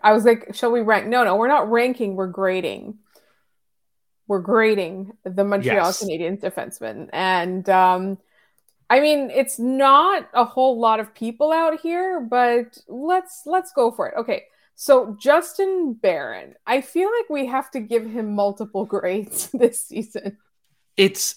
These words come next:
Speaker 2: at the N H L level, he's been bad, he's been promising, and everything in between. In the A H L, real slow start, and then was named to the All-Star team because he had come into his own, had been really strong in his performance.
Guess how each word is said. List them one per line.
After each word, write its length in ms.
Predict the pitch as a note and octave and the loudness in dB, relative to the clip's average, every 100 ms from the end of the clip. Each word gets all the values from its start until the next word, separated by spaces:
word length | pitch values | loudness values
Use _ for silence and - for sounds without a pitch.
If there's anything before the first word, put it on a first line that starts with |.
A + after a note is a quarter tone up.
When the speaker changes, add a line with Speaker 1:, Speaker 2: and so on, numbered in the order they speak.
| - | -4
Speaker 2:
at 140 | F#3 | -4
the 200 | F#3+ F3+ | -4 -4
N 140 | F3+ A3+ | 0 0
H 200 | B3+ A#3 | 0 0
L 120 | G3 | 0
level, 340 | D#3 C#3 D3 | 2 2 2
he's 240 | C#3+ C#3 A#2+ | 0 -4 -2
been 200 | B2 A2+ | -2 -2
bad, 500 | A2+ A2+ C#3+ A3 A#3+ _ | -2 2 2 2 -4 _
he's 280 | - D3+ B2 | -12 -10 -2
been 580 | C#3 C3 A#2+ A#2 G#2+ - | 2 2 2 -6 -8 -16
promising, 880 | - C#3 C#3+ F3 F3+ G3+ G3 G3 F3+ - C3 | -2 4 6 4 0 0 0 -4 -8 -10 -6
and 320 | C3 B2+ B2 | -4 -4 0
everything 560 | C3+ C3+ D#3 D#3 D#3+ D3 | 0 0 -4 -4 -4 -4
in 120 | C#3 | -4
between. 440 | C3 C3 C3 D3 D3+ | -8 -6 -6 -6 -6
In 100 | C#3 | -8
the 160 | C#3 - | -6 -4
A 220 | C3+ E3 | 0 0
H 180 | F#3+ - | -2 -2
L, 300 | D3 C#3+ C3 | 0 0 -4
real 380 | G2 G#2+ C3 D3 | -12 -6 -4 -4
slow 320 | - C#3+ C#3 | -6 -6 -4
start, 540 | C#3+ - B2 A2+ A2 - _ _ _ | -6 -6 -4 -2 -4 -10 _ _ _
and 160 | C3+ C#3 | -4 -2
then 140 | C3 | -4
was 140 | B2 B2+ | -6 -6
named 200 | C#3+ D3+ | -6 -6
to 80 | |
the 140 | C#3 C3 | -4 -2
All-Star 360 | B2+ B2+ B2+ | -2 -4 -6
team 180 | A#2+ B2 | -6 -8
because 260 | A#2+ B2 A#2+ | -8 -10 -8
he 80 | A#2+ | -8
had 160 | A2 | -8
come 260 | - B2+ B2 - | -6 -6 -6 -8
into 320 | B2+ C3+ C3 | -8 -6 -8
his 160 | A2+ | -6
own, 180 | A2+ G#2 | -6 -6
had 120 | G#2+ | -8
been 240 | G#2 G2 F#2 | -8 -10 -10
really 280 | G#2+ A#2 A2+ | -8 -8 -8
strong 580 | - - A2+ G#2+ G#2+ F2+ | -10 -10 -8 -6 -8 -10
in 140 | G2+ | -12
his 160 | G#2+ - | -14 -14
performance. 800 | G#2+ - F3+ G3 C3+ A#2 C3+ | -20 -14 -8 -6 -4 -6 -10